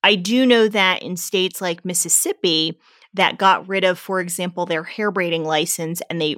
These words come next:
replaced it with a voluntary registration, what the state saw is within one year,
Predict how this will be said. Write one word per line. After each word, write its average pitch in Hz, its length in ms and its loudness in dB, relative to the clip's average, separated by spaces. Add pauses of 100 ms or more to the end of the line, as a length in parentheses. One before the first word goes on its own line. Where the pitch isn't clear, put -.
replaced 165 540 -2
it - 120 -2
with 170 160 -4
a 165 80 0
voluntary 165 720 0
registration, 160 1000 -2 (380)
what 226 200 4
the 262 100 4
state - 400 2
saw 190 580 0
is 170 220 -6
within 165 520 -6
one 180 300 0
year, 196 600 0